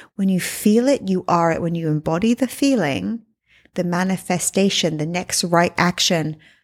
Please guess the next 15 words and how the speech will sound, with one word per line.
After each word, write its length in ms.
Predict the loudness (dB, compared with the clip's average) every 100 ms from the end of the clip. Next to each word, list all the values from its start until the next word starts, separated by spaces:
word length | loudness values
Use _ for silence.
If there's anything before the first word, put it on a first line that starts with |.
| _ -8
simply 680 | -2 0 0 -2 -6 -6
follows. 560 | -10 -2 2 2 2 0
It 160 | -2 0
obeys 800 | 2 0 0 0 0 0 -2 -4 _ _ _ _
the 100 | -8
feeling. 720 | -8 -8 -8 -8 -10 -12 -12 -14 _ _ _ _ _ _ _ _ _ -20 -20 -14
So 400 | -4 2 4 2 -2 -20 -8 -6 -2 -4
<laughs> 500 | -4 -6 -6 -6 0
this 160 | 2
is 120 | 2 2
why, 120 | 2
you 100 | 2
know, 140 | -2
Voltaire 440 | 0 0 0 -2 -2
said, 380 | -2 -2 -4